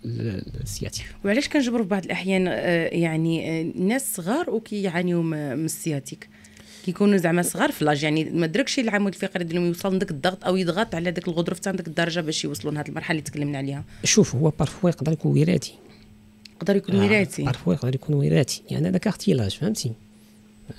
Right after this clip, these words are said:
Speaker 1: يقدر يكون وراثي، ولكن ماشي بواحد البورسونتاج اللي كيبان كتجبر غاغ. سي
Speaker 2: نعم.
Speaker 1: غاغ ملي كتجبر
Speaker 2: نعم.
Speaker 1: مثلًا السيد، الولد باقي صغير ولا السيده باقا صغيره وجا هذيك السياتيك، كيكون في الاغلب كيكون وراثي،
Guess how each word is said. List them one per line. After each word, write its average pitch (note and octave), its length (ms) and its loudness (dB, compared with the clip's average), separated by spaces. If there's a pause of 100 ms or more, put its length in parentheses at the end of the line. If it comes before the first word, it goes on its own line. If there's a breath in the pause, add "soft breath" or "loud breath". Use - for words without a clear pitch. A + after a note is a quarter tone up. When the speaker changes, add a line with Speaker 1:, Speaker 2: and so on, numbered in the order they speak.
(120)
Speaker 1:
يقدر C3 180 4
يكون D#3 260 6
وراثي، D#3+ 460 6
ولكن G3 400 2
ماشي - 180 0
بواحد D3 220 0
البورسونتاج D#3 520 -2
اللي C#3 120 2
كيبان C#3+ 180 4
كتجبر D3+ 340 4
غاغ. C#3 440 4 (560)
سي F3+ 100 -4
Speaker 2:
نعم. D3 120 4
Speaker 1:
غاغ C#3+ 360 6
ملي B2+ 160 6
كتجبر B2+ 240 6
Speaker 2:
نعم. C3 80 6
Speaker 1:
مثلًا C3+ 340 6 (520 loud breath)
السيد، D3 540 2
الولد C3+ 300 4
باقي C3+ 220 2
صغير C3 440 6
ولا B2 520 2
السيده C3+ 340 0
باقا C3+ 200 0
صغيره G3+ 500 2 (260 loud breath)
وجا D3 180 6
هذيك D#3+ 160 4
السياتيك، G#3 400 2
كيكون F#3 380 0
في - 100 -2
الاغلب F#3+ 360 4
كيكون F3+ 280 0
وراثي، E3+ 460 2